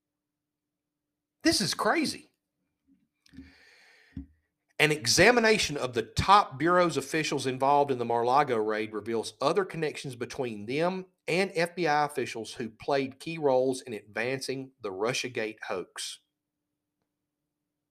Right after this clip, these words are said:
Y'all, <laughs> I could, I could continue to read more.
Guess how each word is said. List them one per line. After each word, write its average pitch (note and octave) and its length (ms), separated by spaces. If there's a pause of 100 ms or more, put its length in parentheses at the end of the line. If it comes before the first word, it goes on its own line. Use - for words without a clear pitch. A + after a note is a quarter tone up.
(1300)
Y'all, D3+ 540 (1900)
<laughs> - 60 (1700)
I D#3 80
could, B2+ 260 (100)
I C#3+ 60
could D3 160
continue B2 400
to G#2 80
read G2+ 300
more. E2 340